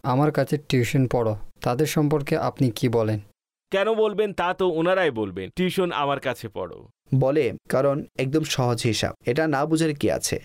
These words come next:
Speaker 3: যত বেশি ছাত্র আসবে, তত বেশি ফি আসবে। ফি যত বেশি আসবে, টাকাও তত বেশি হবে। টাকা যত বেশি হবে, তত বেশি আরাম করা যাবে।
Speaker 2: না, এমন না যে তারা শুধু টাকা নিয়ে পড়ান। "টিউশন আমার কাছে পড়ো, তোমাকে ভালোভাবে পড়াবো, শেখাবো, উত্তম প্রশিক্ষণ দেবো",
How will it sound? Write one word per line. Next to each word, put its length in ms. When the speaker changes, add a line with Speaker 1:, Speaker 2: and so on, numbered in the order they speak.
Speaker 3:
যত 180
বেশি 240
ছাত্র 320
আসবে, 300
তত 200
বেশি 260
ফি 180
আসবে। 320
ফি 140
যত 200
বেশি 260
আসবে, 220
টাকাও 320
তত 180
বেশি 240
হবে। 260
টাকা 220
যত 160
বেশি 300
হবে, 280
তত 160
বেশি 360
আরাম 260
করা 200
যাবে। 160
Speaker 2:
না, 180
এমন 300
না 280
যে 160
তারা 280
শুধু 200
টাকা 320
নিয়ে 200
পড়ান। 360
"টিউশন 380
আমার 240
কাছে 280
পড়ো, 320
তোমাকে 360
ভালোভাবে 500
পড়াবো, 640
শেখাবো, 720
উত্তম 320
প্রশিক্ষণ 460
দেবো", 320